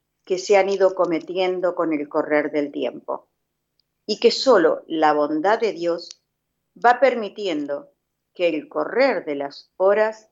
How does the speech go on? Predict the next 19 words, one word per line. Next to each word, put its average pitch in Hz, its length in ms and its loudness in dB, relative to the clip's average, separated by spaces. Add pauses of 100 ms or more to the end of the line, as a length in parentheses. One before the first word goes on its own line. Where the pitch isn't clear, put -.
(720)
vayan 247 560 0
dando 190 360 0
valores 165 600 0
al 160 180 -2
alma 190 520 -2 (400)
para 170 280 0
poder 170 320 -4
pagar 156 360 -4
sus 160 200 -16
deudas. 139 460 -10 (1300)
Amar 185 400 2
mucho 180 560 -4 (640)
para 185 260 4
aminorar 180 520 0
los 226 220 -10
débitos 202 720 -4 (380)
que 180 140 -4
se 180 160 -2
tienen 196 640 -2